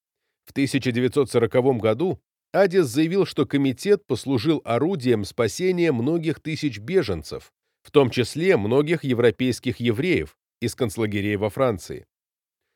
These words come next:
И без того симпатизирующий испанским республиканцам, Оппенгеймер был очарован и глубоко тронут благородным сплавом практической самоотдачи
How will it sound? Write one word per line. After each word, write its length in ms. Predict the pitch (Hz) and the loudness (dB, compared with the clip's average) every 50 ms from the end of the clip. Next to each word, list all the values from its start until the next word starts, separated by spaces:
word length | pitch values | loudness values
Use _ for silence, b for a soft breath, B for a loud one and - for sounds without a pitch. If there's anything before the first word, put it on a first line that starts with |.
| _ _ | _ _
И 80 | 117 113 | -4 -2
без 180 | 110 120 107 | -2 -2 2
того 220 | - 131 127 160 165 | 2 2 2 2 2
симпатизирующий 960 | - 135 110 - 107 - 113 113 95 123 151 143 143 127 113 - - 117 117 | 2 0 0 0 -4 -4 -4 -2 0 0 2 2 2 0 0 -2 -2 -4 -4
испанским 560 | 104 - - 143 143 135 123 - - 117 107 | -4 -2 2 2 2 2 2 -2 -4 -2 -2
республиканцам, 960 | 104 98 - - 113 107 107 104 - 156 165 175 160 123 - - 87 78 - _ _ _ _ _ _ | -2 -4 -6 -8 -6 -4 -4 -2 0 2 2 2 2 0 -2 -2 -2 -2 -8 _ _ _ _ _ _
Оппенгеймер 600 | - 120 156 165 170 165 220 233 220 208 190 175 | -2 0 2 0 0 2 0 2 4 4 4 4
был 220 | 160 208 202 190 | 4 4 4 4
очарован 600 | 170 - - - 147 165 220 233 190 180 160 147 | 4 2 2 0 2 4 4 4 4 4 2 0
и 160 | - 131 139 | 0 -2 -4
глубоко 540 | 139 135 143 151 147 165 165 - - 214 220 | -2 0 0 0 2 2 2 2 2 0 0
тронут 460 | - - 151 190 220 214 202 185 170 | 0 0 2 4 4 4 4 2 0
благородным 640 | 147 143 151 143 131 - 165 185 180 151 156 170 160 | 0 -2 -2 2 4 4 4 4 2 2 0 -2 -2
сплавом 580 | - - - - 160 170 175 165 151 147 127 107 | -2 -6 -6 -2 0 2 2 4 4 2 0 0
практической 680 | - 117 123 123 - - - - 139 120 - - 123 104 | 0 -2 -2 -2 -2 -8 -8 -6 -6 -6 -4 -4 -4 -4
самоотдачи 880 | - 117 113 107 107 107 98 95 110 165 190 175 - - 90 69 - | -2 -2 0 0 0 0 0 0 2 2 2 0 -2 -6 -10 -10 -12